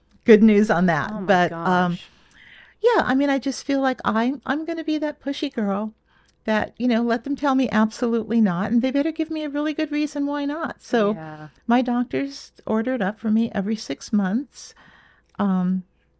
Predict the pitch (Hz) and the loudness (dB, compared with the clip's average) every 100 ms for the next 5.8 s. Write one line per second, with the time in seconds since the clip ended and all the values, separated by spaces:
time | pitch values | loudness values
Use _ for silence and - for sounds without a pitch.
0 | _ _ _ _ _ - 240 240 - 247 | _ _ _ _ _ -8 -4 -4 -2 0
1 | 226 - _ _ _ - 247 254 349 - | 0 -4 _ _ _ -6 -4 0 -2 -4
2 | - - 208 202 202 190 196 190 180 180 | -8 -4 0 2 2 0 -2 -4 -2 -2
3 | 170 170 165 160 165 - - - 202 208 | -2 -2 -4 -4 -6 -6 -8 -4 -4 -2
4 | 214 214 196 180 175 185 151 156 - 156 | -4 -4 -4 -6 -6 -8 -6 -6 -4 -4
5 | 151 - - - - - - 185 | -6 -8 -10 -8 -8 -8 -10 -12